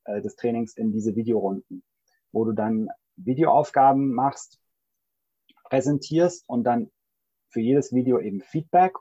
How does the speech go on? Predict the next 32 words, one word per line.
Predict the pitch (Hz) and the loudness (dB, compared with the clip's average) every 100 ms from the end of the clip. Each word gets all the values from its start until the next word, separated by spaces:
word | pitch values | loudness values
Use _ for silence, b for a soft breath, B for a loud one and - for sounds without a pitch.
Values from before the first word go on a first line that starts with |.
| _ | _
und | - 147 170 - | 2 2 2 0
ganz | 131 135 | -2 -2
spezifische | - - 127 120 101 | -6 -8 -6 -6 -8
Übungen | 123 113 104 95 | -6 -2 -2 -4
erhältst. | 92 95 98 98 95 _ _ _ _ | -8 -10 -6 -6 -6 _ _ _ _
Wir | 104 | -2
setzen | 113 - - | -2 -2 -4
dann | 101 | -4
Fokuspunkte, | - 151 185 - - 180 185 | -2 0 2 0 0 0 2
das | 127 | 0
sind | 117 107 - | 0 -4 0
sechzehn | 127 - - 165 175 - | 0 0 -6 -6 -6 -8
K | - 127 | -4 -4
P | - - 120 | -4 -2 0
Is, | 139 - - _ _ | 0 -6 -20 _ _
auf | - | -6
die | - 110 | -4 -6
du | 107 | 0
ganz | 123 139 | 0 0
individuelles | - 120 113 107 104 - | -4 -4 0 0 -2 -6
Feedback | 156 - - - | -8 -4 -4 -4
bekommst. | - 175 226 - _ _ b b b | -10 -4 -4 -6 _ _ b b b
Und | - 135 131 | 0 4 6
dann | 131 143 | 4 4
sagen, | 139 139 | 4 2
okay, | 87 151 | -2 0
in | 127 | 0
dieser | 151 175 170 | 2 2 2
Videorunde | 160 156 143 143 135 - _ | 2 2 2 2 0 -2 _
guck | - 143 | -8 -6
dir | 135 | -2
mal, | 120 120 117 113 | 0 4 4 2